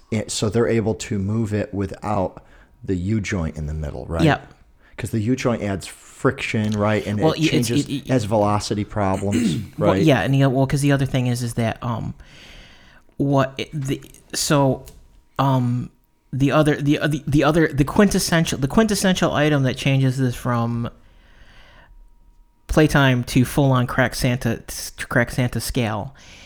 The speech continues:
Speaker 2: is that autogyros can do this thing called a jump, or basically a jump start. And it's where you spin this giant rotor up really, really fast when it's flat, so there's no air resistance. So it's like, you know,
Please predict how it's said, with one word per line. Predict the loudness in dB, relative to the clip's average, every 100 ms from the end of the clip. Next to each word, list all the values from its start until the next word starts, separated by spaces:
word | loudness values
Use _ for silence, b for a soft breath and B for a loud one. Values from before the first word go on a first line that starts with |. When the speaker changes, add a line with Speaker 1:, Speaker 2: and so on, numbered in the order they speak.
| B B -6 2
Speaker 2:
is | 2 4
that | 2 2 0
autogyros | 2 4 6 4 4 2
can | 0 2
do | 2
this | 2 2
thing | 0 0
called | -2 -4
a |
jump, | -2 -2 -2 -2
or | -4
basically | 0 0 0 -2 -2
a |
jump | -2 -4 -4
start. | -4 -4 -4 -6 _
And | -2 -2
it's | 0
where | 2 2 4 2 -2 B B B B
you | 2
spin | 2 4 4
this | 4 2
giant | 4 6 6 6
rotor | 6 6 6
up | 4 2
really, | 0 2 8 8 8
really | 6 6 6
fast | 4 2 2 2 0 -4 -10 -16 b b b b
when | 0 0
it's | -2
flat, | -2 2 2 0
so | 0
there's | 0 2
no | 2
air | 2 2
resistance. | 4 2 2 0 0
So | 0 0
it's | 0
like, | -2 -2 -6 B B B B B B -2
you | 2
know, | 2 -2